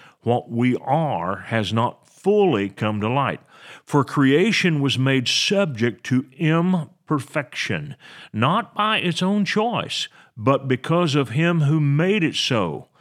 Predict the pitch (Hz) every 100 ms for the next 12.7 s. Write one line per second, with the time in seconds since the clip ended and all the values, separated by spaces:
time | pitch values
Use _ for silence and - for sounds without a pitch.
0 | _ - - 101 95 92 135 156 156 147
1 | 110 139 135 127 117 82 110 110 101 -
2 | - _ - 196 170 180 147 - 143 131
3 | 165 180 127 107 107 - - 127 135 170
4 | 202 190 190 160 135 104 131 147 139 139
5 | 107 - 196 190 131 123 - - - -
6 | - _ _ 131 131 143 180 190 196 190
7 | 165 151 156 160 143 139 117 143 135 123
8 | 110 151 143 135 135 95 101 92 120 170
9 | 196 131 120 - - 110 127 123 123 120
10 | 123 113 143 170 156 151 147 139 127 -
11 | 202 151 92 - 131 123 131 98 104 107
12 | - 247 196 107 117 135